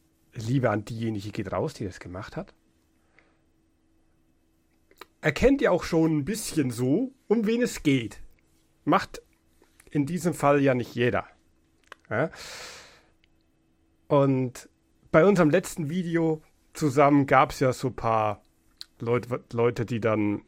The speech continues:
etwas unglücklich gewesen sind, dass ich bei ihm mit dabei war. Mir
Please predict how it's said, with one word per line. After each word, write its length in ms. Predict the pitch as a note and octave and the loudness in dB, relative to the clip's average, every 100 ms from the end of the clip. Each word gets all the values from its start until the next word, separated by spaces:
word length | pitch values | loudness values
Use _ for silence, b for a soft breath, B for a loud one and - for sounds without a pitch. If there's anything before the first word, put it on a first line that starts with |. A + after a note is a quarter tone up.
| _ _ _ | _ _ _
etwas 360 | - B2 A#2 - | -4 -2 -2 -4
unglücklich 680 | F#3 D#3 C#3+ C#3+ C3+ C3+ - | -2 -2 0 -4 -2 -4 -4
gewesen 400 | B2+ C3 A#2 A2 | -4 -4 -4 -4
sind, 320 | B2+ B2 - B B B - | -4 -4 -8 B B B -6
dass 220 | A#2+ - | -6 -4
ich 200 | A#2 - | -8 -4
bei 120 | A#2 | -2
ihm 140 | A2+ | -2
mit 140 | A2 G#2+ | -2 -4
dabei 340 | F#2 A#2 B2 | -4 0 0
war. 220 | A2 F#2 - - | -2 -8 -12 -6
Mir 500 | C#3 C#3+ C3 A#2+ | 0 2 2 -2